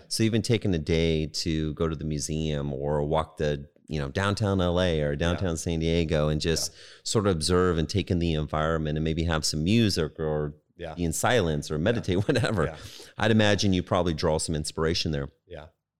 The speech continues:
Speaker 1: So
Speaker 2: Yeah.
Speaker 1: having said that, what are some brands that, you know, uh, really capture your attention?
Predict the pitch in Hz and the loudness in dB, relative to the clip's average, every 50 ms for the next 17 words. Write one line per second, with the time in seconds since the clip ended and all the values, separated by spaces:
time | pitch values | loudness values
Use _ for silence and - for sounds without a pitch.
0 | - - - - - 139 131 139 151 139 147 117 - - 147 165 156 113 90 85 | -20 -12 -6 -2 2 2 4 4 4 4 2 2 2 2 2 2 2 2 2 0
1 | 85 - - - - - - - - - _ _ - 101 113 156 175 196 - - | 0 -2 -8 -18 -18 -18 -18 -20 -20 -20 _ _ -2 2 2 4 4 4 2 4
2 | 208 165 135 98 98 101 101 98 98 98 92 87 85 85 82 80 - - - - | 2 2 2 4 4 4 4 6 4 4 4 4 4 2 2 2 2 0 0 0
3 | - _ - - 80 76 92 87 82 80 78 80 78 76 - _ - 87 95 85 | -4 _ -20 -20 -6 -2 0 0 2 2 2 2 0 -2 -6 _ -8 -4 -2 0
4 | 82 80 78 80 80 73 - - - 85 80 78 80 82 95 104 104 104 87 - | 0 2 2 0 0 -2 -4 -4 -4 -2 -2 -2 0 2 2 4 4 2 0 -2
5 | _ _ _ _ _ - - 113 107 - - 95 82 76 78 80 76 73 - - | _ _ _ _ _ 0 0 0 0 0 -2 -2 0 0 2 2 2 0 0 0
6 | 73 71 - - - - - 92 | -2 -2 -2 -4 -8 -8 -10 -12